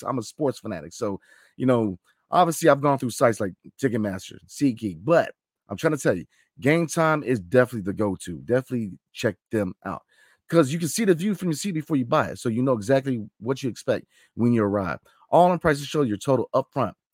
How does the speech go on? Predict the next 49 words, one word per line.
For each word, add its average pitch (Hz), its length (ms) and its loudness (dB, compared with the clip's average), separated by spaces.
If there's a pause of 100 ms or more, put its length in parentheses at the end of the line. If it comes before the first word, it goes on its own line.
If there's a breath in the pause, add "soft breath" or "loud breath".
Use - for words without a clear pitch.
(120)
so - 140 -4
you 123 100 4
know 143 120 4
you're 127 160 2
getting 120 240 2
the 90 180 -2 (320)
best 123 300 2
deal 98 280 0 (180 soft breath)
without 101 220 2
hidden 113 260 2
fees. - 440 -6 (600)
Buy 127 160 8
tickets 127 320 -2
in 120 80 -6
seconds 104 340 0
with 98 160 -6
two 214 460 -2 (180)
taps, - 420 -2
and 107 200 -2
you 120 140 0
are - 20 -4
s-, - 180 -14 (420)
s-, - 200 -18
ready 139 240 2
to 135 100 -6
go. 87 340 -6 (800 soft breath)
Download 208 320 6
the 185 60 0
Game 175 160 2
Time 160 200 2
app, 160 200 6
create 143 260 2
an 135 80 0
account, 139 340 0
and 104 200 -4
use 135 200 2
code 120 280 -2
Locked 110 260 -2
On 110 100 -4
N 110 100 -2
B 113 120 -2
A 101 60 -2
for - 80 -14
twenty 113 180 -4
dollars 104 240 -2
off 101 160 -6
your 95 80 -8
first 101 240 -4
purchase. - 300 -6